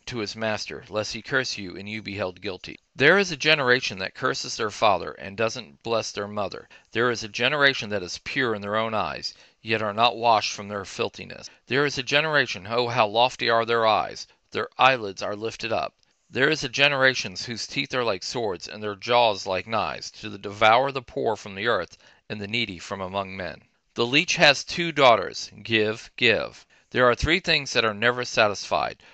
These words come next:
four that say, "Enough." Sheol, the barren womb, the earth that is not satisfied with water, and the fire that doesn't say, "Enough." The eyes that mock at his father and scorn obedience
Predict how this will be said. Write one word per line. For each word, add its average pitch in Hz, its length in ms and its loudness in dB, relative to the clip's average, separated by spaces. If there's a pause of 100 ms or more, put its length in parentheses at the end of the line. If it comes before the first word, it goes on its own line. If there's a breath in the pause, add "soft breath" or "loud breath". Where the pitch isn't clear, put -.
four 147 320 2
that 127 160 2
say, 107 240 2
"Enough." 107 560 -4 (140)
Sheol, 110 680 -2 (380)
the 101 80 -10
barren 98 560 0 (100)
womb, 110 400 -6 (280 soft breath)
the 110 120 0
earth 143 240 4
that 120 220 2
is 113 160 -6
not 113 180 0
satisfied 113 580 4
with 95 140 -10
water, 104 460 0 (360 soft breath)
and 143 140 2
the 147 60 -4
fire 165 340 8
that 107 160 -4
doesn't 120 320 2
say, 92 420 -2
"Enough." 107 600 -4 (220 soft breath)
The 104 140 2
eyes 147 300 8
that - 140 0
mock 135 340 0
at 117 140 2
his 113 200 -6
father 98 640 2 (320 soft breath)
and 104 160 -12
scorn 143 440 -2
obedience 120 720 -4